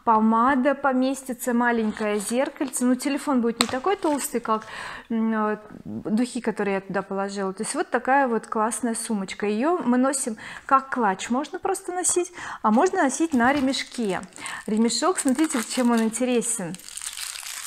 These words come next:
Метр двадцать, по-моему, длина, поэтому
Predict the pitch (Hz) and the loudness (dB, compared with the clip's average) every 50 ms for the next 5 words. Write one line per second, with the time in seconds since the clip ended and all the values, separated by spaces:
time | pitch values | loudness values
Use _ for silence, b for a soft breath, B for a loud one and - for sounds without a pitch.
0 | - - - - - - - - - - 233 226 233 247 269 254 - 240 220 220 | -12 -14 -14 -16 -16 -16 -16 -16 -12 -4 0 2 2 2 2 2 2 0 0 0
1 | - - - - - 208 202 208 240 330 - - 370 - - - 269 247 240 240 | -2 -4 -6 -4 -2 0 4 6 6 6 6 4 0 -2 0 2 2 4 4 4
2 | 226 220 214 214 190 202 226 233 247 240 214 190 185 - - - - 202 202 - | 4 4 2 2 2 2 2 4 6 6 6 6 6 2 -2 -4 -2 -2 -2 0
3 | - 208 | 2 2